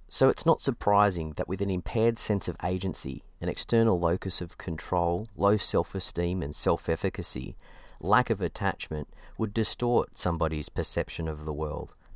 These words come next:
So the lack of flow and consistency of information processing leads to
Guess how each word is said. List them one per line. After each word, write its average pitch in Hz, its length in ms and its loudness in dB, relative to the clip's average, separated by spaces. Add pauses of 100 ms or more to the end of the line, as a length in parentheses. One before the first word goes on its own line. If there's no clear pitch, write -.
(320)
So - 160 0
the 123 120 2
lack 135 260 0
of 104 100 0
flow 92 480 0
and 82 160 -4
consistency 87 840 -2
of 80 100 -4
information 82 680 -4
processing 87 800 -2
leads 82 260 -2
to 80 240 -6